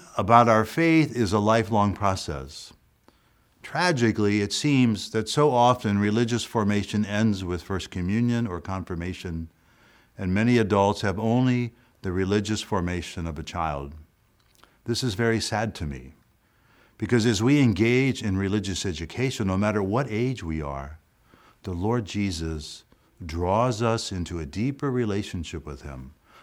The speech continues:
Like, who wouldn't want this, right? Like, who among us doesn't want a deeper relationship with Jesus? You know, in my own history, it was only when I began to take my faith seriously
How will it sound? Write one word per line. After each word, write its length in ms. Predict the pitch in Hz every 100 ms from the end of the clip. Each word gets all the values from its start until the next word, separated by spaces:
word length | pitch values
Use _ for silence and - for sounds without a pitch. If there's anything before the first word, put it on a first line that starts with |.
| -
Like, 160 | 95
who 180 | - -
wouldn't 340 | 123 139 135 107
want 260 | 110 143
this, 260 | 80 - -
right? 260 | 98 156 156 - _ _ -
Like, 160 | 101 101
who 260 | 160 196
among 380 | 156 139 135 131
us 240 | 123 110 -
doesn't 400 | - 113 117 131
want 340 | 104 101 104 104
a 120 | 90
deeper 500 | 82 101 107 113 107
relationship 840 | 101 95 90 95 - 95 - 87 -
with 100 | 85
Jesus? 720 | - 95 78 76 - - - _ _ _ _ _ _ _ _ _ _ _ _ _ _ _ _ _ _ _
You 100 | 131
know, 80 | 156
in 60 |
my 140 | 143 127
own 160 | 143
history, 480 | 139 139 135 120 107
it 1200 | 113 - - _ _ _ _ _ _ _ _ - 123
was 200 | 135 123
only 400 | 139 185 190 175
when 180 | 135
I 140 | 123 123
began 400 | 120 107 127 143
to 160 | 123
take 400 | 98 - 120 127
my 240 | 113 101 98
faith 300 | - 101 101
seriously 800 | - 101 98 85 - 73 73 90